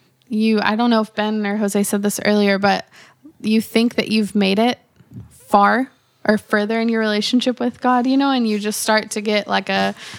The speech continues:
small, I don't know, some of that self-righteous stuff, and thank God, but he gives opportunities for that to be shut down and humbled. And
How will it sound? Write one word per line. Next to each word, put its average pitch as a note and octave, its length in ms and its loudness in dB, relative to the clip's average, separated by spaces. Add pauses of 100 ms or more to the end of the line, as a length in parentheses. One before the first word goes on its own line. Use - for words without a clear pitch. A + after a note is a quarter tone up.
small, G#3 1000 0 (840)
I A#3+ 140 2
don't A3+ 160 0
know, G#3 120 -2
some B3 220 -8
of - 20 -6
that A#3 220 -6
self-righteous A#3 680 -10
stuff, C4 340 -6
and G3+ 360 2 (160)
thank A3+ 240 2
God, G#3 220 4
but G3 100 -2
he A3 320 -2
gives G3+ 320 -2
opportunities A3 720 0
for G#3+ 140 -2
that G3 240 -2
to G#3 100 -6
be G3+ 460 0
shut G3 240 0
down G3+ 360 -2
and G3+ 260 -2
humbled. F#3+ 520 0
And G3+ 420 0